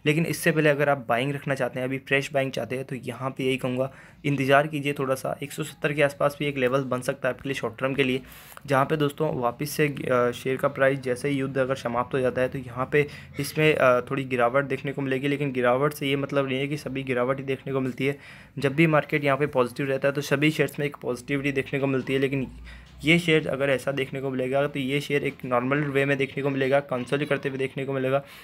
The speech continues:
जो कि अगर इस शेयर के अंदर अगर यहाँ पे मार्केट पॉजिटिव भी रहता है, तो इस शेयर के अंदर जो लेवल देखने को मिलेगा वन एटी एट के आसपास, या फिर बात करूँ एक सौ अस्सी के आसपास ही शेयर में कंसोलिडेट करते हुए देखने को मिलेगा। तो बाइंग आपके लिए लगभग एक सौ सत्तर के आसपास रहेगा और लॉन्ग टर्म में चाहते हैं, तो लगभग एक सौ पचास के आसपास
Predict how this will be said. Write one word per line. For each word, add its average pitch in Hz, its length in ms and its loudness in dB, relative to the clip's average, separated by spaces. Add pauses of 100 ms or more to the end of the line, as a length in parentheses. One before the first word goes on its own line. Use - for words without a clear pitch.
(200)
जो 147 100 2
कि 156 80 2
अगर 151 400 4
इस 151 180 0
शेयर 143 140 2
के 143 120 -2
अंदर 143 220 2
अगर 139 120 0
यहाँ 131 240 0
पे 147 60 -2 (200)
मार्केट 127 540 0
पॉजिटिव 123 380 0
भी 156 80 4
रहता 135 180 4
है, 135 60 4
तो 139 100 -6
इस 160 120 -6
शेयर 143 160 -4
के 143 100 -8
अंदर 139 140 -4
जो 143 160 -2 (480)
लेवल 135 320 4
देखने 147 240 0
को 139 100 -4
मिलेगा 131 340 0 (340)
वन 156 200 4
एटी 147 200 0
एट 143 120 2
के 143 100 -4
आसपास, 131 460 -2
या 127 100 -2
फिर 123 140 -8
बात 123 220 0
करूँ 135 200 -4
एक 135 180 -4
सौ - 140 -4
अस्सी 135 280 -2
के 143 100 2
आसपास 135 360 0
ही 139 80 -4
शेयर 127 220 -6
में 131 120 -2
कंसोलिडेट 131 400 -4
करते 123 200 -2
हुए 135 80 -2
देखने 117 260 -6
को 131 100 2
मिलेगा। 123 340 2 (440)
तो 123 60 -4
बाइंग 135 340 6
आपके 156 220 2
लिए 160 280 2
लगभग 135 280 0
एक 135 120 -6
सौ 147 100 -12
सत्तर 135 320 -6
के 143 80 2
आसपास 139 280 2
रहेगा 135 240 2
और 135 220 2
लॉन्ग 123 200 -2
टर्म 147 120 -2
में 151 120 0
चाहते 135 260 2
हैं, 143 60 -2
तो 143 80 0
लगभग 131 300 0
एक 139 200 2
सौ - 200 -2
पचास 139 420 4
के 160 100 -4
आसपास 147 460 0